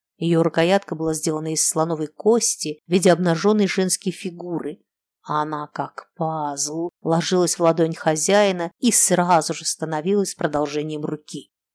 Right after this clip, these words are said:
Алексей закутался в пальто, но озноб уже пробежал по коже. Ботинки из итальянской тончайшей кожи, не предназначенные, чтобы в них ходили по слякотным лужам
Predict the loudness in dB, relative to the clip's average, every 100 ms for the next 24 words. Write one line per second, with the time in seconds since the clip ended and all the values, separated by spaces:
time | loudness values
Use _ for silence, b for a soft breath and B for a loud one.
0 | _ _ -2 -2 2 2 4 2 0 -2
1 | -2 -2 -4 0 0 0 0 0 0 -4
2 | 2 4 4 0 2 2 2 0 -2 0
3 | 0 0 -2 -4 0 -2 -2 -10 _ _
4 | 0 0 0 -4 -4 -2 -2 0 -2 0
5 | 0 2 2 2 -2 -4 -2 -2 -2 -2
6 | 0 -2 -8 _ 0 0 0 -4 -2 -2
7 | -2 -2 -2 -4 -4 -4 -8 -6 -6 -4
8 | -4 -4 -6 -4 -2 0 0 -2 -4 -4
9 | 0 0 -2 -6 -6 -2 -2 -4